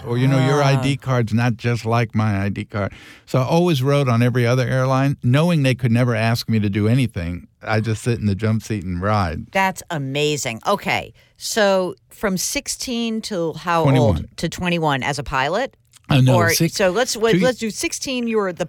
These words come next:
Speaker 2: you start
Speaker 1: the
Speaker 2: doing
Speaker 1: pilot,
Speaker 2: the pilot.
Speaker 1: about eighteen, then I moved to Atlanta, Georgia, hung up the uniform,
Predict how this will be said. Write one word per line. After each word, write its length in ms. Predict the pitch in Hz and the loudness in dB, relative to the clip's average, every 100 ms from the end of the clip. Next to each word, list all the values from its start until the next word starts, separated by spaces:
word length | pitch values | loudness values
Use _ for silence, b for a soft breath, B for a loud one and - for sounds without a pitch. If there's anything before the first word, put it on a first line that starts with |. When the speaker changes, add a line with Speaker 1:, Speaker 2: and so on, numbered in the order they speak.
| _ | _
Speaker 2:
you 140 | 180 | -6
start 240 | 160 - 170 | -6 -2 0
Speaker 1:
the 60 | |
Speaker 2:
doing 120 | - 160 | 0 2
Speaker 1:
pilot, 200 | 131 127 | 4 4
Speaker 2:
the 60 | |
pilot. 160 | 117 117 | 2 2
Speaker 1:
about 260 | 110 117 120 | 2 4 4
eighteen, 540 | 135 123 - 131 123 | 2 0 2 4 4
then 240 | 113 113 | 4 2
I 200 | 110 104 104 | 2 2 2
moved 340 | 110 127 123 | 2 2 0
to 100 | 117 | -2
Atlanta, 380 | 104 107 110 101 | 0 0 0 0
Georgia, 580 | 98 101 107 110 135 - | -2 -4 -2 -4 -8 -4
hung 220 | 131 139 | 0 2
up 140 | 131 - | 0 0
the 80 | 110 | 2
uniform, 720 | 110 101 92 98 90 104 | 2 2 -2 -6 -6 -6